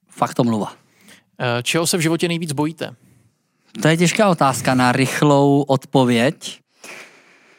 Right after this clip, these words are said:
Speaker 1: Eh, já bych řekl o své zdraví.
Speaker 2: Eh, byl byste raději extrémně bohatý nebo hluboce zamilovaný?
Speaker 1: Hluboce zamilovaný.
Speaker 2: Eh, kolika lidem důvěřujete na život a na smrt?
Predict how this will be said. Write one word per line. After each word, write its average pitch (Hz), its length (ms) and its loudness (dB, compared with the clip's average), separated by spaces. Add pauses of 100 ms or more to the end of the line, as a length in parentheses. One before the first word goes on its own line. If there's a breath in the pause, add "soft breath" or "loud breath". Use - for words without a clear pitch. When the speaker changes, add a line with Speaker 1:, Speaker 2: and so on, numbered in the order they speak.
(800 loud breath)
Speaker 1:
Eh, 139 760 4 (960 soft breath)
já 139 120 2
bych 160 80 2
řekl 180 180 0
o 165 80 2
své 175 200 2
zdraví. 160 400 0 (640 loud breath)
Speaker 2:
Eh, 120 140 0
byl 131 120 0
byste 156 180 0
raději 185 280 -2
extrémně 185 440 -2
bohatý 175 360 -2
nebo 180 160 0
hluboce 151 300 -2
zamilovaný? 120 560 -4 (600)
Speaker 1:
Hluboce 123 380 2
zamilovaný. 110 600 -2 (260)
Speaker 2:
Eh, - 80 -12 (140)
kolika 160 300 0
lidem 165 240 0
důvěřujete 160 460 0
na 160 100 -2
život 156 240 0
a 165 40 0
na 165 80 -2
smrt? - 400 -8